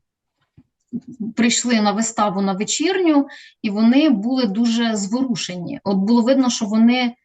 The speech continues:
ніби, от я цілила, я знаю, що прийдуть українці, я знала, яка їхня буде реакція, але яка буде реакція португальців, я не знала.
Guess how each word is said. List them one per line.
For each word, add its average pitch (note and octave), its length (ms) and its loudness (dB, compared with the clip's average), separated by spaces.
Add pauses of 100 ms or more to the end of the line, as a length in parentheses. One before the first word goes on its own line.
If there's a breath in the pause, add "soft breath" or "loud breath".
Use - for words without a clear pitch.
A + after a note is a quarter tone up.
(140)
ніби, A3 480 0 (580)
от G3+ 200 -4
я A3+ 460 2 (320)
цілила, A#3+ 580 2
я G#3+ 120 0
знаю, A3 280 2
що G3 160 -6
прийдуть A3 360 0
українці, G3 840 -4 (280 loud breath)
я G#3 160 0
знала, A#3 360 6
яка G#3+ 260 0
їхня G#3+ 400 2
буде F3 240 -2
реакція, D#3+ 520 -6
але G3+ 220 4
яка A3+ 260 4
буде G3 440 0
реакція G3+ 440 -2
португальців, G#3+ 760 -2
я A3 120 0
не A#3+ 120 6
знала. E3 440 -6